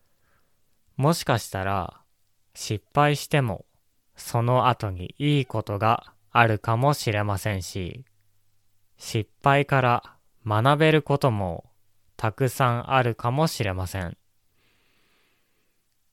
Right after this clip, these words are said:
とてもいい学校に入っても、悪い友達が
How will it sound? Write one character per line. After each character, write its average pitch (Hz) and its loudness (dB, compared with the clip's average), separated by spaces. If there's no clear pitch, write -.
と 107 -4
て 131 4
も 127 0
い 123 0
い - -8
学 95 -4
校 147 2
に 151 2
入 135 4
っ - -4
て - -8
も、 101 -6
悪 123 4
い 117 2
友 120 -2
達 135 2
が 117 0